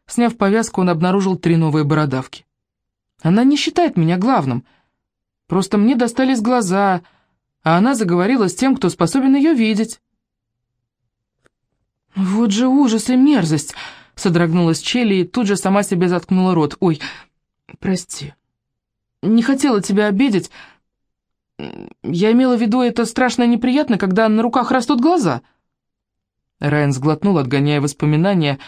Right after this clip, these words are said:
как на руке блестят слизью грязно-зеленые глаза, как в зрачках пляшет отраженный свет. "Ага", буркнул он. "Кстати, получается, она действует на нас по-разному.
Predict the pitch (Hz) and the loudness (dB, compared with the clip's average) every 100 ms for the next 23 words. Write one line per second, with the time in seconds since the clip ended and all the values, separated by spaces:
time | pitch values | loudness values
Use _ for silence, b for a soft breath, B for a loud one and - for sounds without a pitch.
0 | B B - 208 202 185 185 226 165 165 | B B -6 -2 0 0 0 0 0 0
1 | - 220 196 - 185 226 180 175 170 160 | 0 -2 -2 -4 -2 -2 0 0 0 -2
2 | B B B - 175 196 180 175 160 180 | B B B -2 2 2 2 0 0 0
3 | 175 175 165 190 175 180 147 - b b | 0 0 0 0 0 0 -2 -4 b b
4 | b _ - 147 135 165 - 180 151 - | b _ -2 0 0 0 0 0 -2 0
5 | 175 156 143 143 160 151 160 165 165 120 | 0 0 0 -2 0 0 0 0 -4 -6
6 | 117 _ _ _ _ _ _ _ _ _ | -6 _ _ _ _ _ _ _ _ _
7 | _ _ 147 139 151 147 - b b b | _ _ -2 0 0 -2 -4 b b b
8 | - 147 139 - 156 147 131 - _ _ | -4 -2 -2 0 0 0 -2 -6 _ _
9 | _ _ _ _ - - 175 165 175 180 | _ _ _ _ -8 -2 -2 0 0 0
10 | 202 247 - 143 147 151 220 165 151 151 | 2 0 0 0 0 0 -2 0 0 0
11 | 165 190 196 160 127 127 | 0 0 0 0 -2 -4